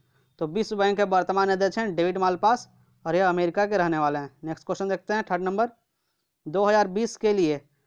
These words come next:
डीआरडीओ के साइंटिस्ट of the year पुरस्कार किसे मिला है? तो यह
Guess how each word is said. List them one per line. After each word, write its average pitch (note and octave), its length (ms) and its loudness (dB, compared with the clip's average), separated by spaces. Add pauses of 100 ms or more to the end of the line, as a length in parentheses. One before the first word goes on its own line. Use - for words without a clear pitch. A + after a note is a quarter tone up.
(160)
डीआरडीओ F3+ 600 2
के G#3 120 0
साइंटिस्ट F#3+ 540 -2
of F#3+ 140 0
the F#3 120 2
year F#3+ 180 2
पुरस्कार G3 380 0
किसे G3 260 -4
मिला G3 220 2
है? A#3 160 2 (560)
तो F3 100 2
यह A3+ 180 2